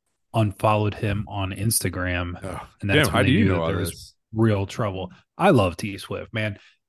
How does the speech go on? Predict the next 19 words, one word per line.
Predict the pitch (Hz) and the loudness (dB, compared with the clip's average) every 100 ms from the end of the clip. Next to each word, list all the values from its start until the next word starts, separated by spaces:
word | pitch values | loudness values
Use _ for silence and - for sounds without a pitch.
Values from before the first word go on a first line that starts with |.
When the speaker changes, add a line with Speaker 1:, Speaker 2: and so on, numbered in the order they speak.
| - | -2
Speaker 1:
And | 160 | 4
anybody | 240 214 190 | 8 10 10
that | 127 98 | 8 6
doesn't, | 110 120 131 139 _ 113 | 4 6 6 4 _ -4
they | 117 139 | 0 2
can | 151 127 | 0 -2
go | 110 110 | -2 -2
suck | - 110 - | -4 -4 -6
an | 92 | -8
egg | 95 101 104 - | -8 -8 -10 -10
because | 104 110 123 113 101 - 98 | -8 0 0 0 -2 -8 -14
she | 107 - 135 143 | -12 -2 2 2
is | 110 110 104 95 92 | 0 -2 -4 -4 -4
amazing | 104 127 139 143 147 139 | 0 2 2 0 -2 -4
and | 98 | -10
my | 92 | -8
kids | - 143 139 | -2 -2 0
love | 143 135 | -2 -2
her. | 139 139 | -2 -4